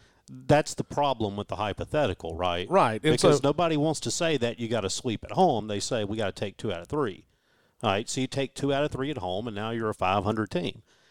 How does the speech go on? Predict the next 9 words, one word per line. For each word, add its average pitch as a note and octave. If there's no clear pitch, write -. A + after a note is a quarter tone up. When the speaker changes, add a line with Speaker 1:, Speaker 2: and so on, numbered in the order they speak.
Speaker 1:
And C#3+
if A2+
you A#2
do, A2+
your C#3
next D#3+
weekend's E2+
Arkansas, A2+
mm, G#2+